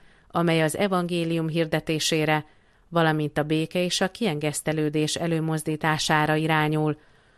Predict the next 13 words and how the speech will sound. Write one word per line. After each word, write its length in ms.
különösen 720
az 200
olyan 280
sok 340
megpróbáltatást 1120
átélő 600
Közel-Keleten. 1080
A 180
kopt 280
katolikus 580
barátság 600
napjának 520
gondolatát 720